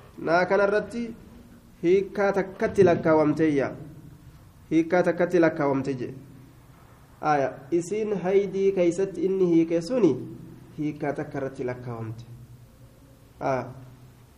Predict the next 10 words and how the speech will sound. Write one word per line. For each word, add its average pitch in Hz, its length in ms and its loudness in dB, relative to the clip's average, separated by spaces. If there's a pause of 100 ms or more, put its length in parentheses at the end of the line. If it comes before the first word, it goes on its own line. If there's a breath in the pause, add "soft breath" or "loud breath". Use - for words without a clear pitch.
(280)
وقد 175 380 2
أجمع 190 380 2
على 190 400 4
ذلك 196 560 4
أئمة 190 600 0
الفتوى 170 640 0
خلافا 170 500 -4
للظاهرية 160 1080 -4
والخوارج 139 880 -4
والرافضة، 165 800 -4